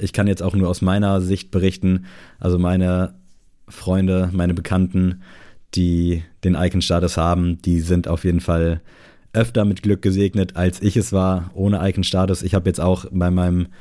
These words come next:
dritten, bei meiner dritten Teilnahme jetzt auch meinen Yeezy Slide endlich bekommen, wo ich vorher immer kläglich dran gescheitert bin. Also da auch Props an Adidas, dass sie das so gestalten und ich find's einfach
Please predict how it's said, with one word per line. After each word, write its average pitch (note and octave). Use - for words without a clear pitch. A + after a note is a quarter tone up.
dritten, G2
bei F2+
meiner F#2
dritten F#2
Teilnahme F2+
jetzt F2
auch E2+
meinen F2
Yeezy F2
Slide G2
endlich F#2+
bekommen, F#2
wo F#2
ich F2
vorher F#2
immer F#2
kläglich F#2
dran F2
gescheitert G2+
bin. F#2+
Also F#2+
da G#2+
auch G#2
Props A#2
an F#2+
Adidas, G#2
dass F#2
sie -
das F#2+
so F#2+
gestalten F#2+
und F2
ich G2
find's F#2+
einfach F#2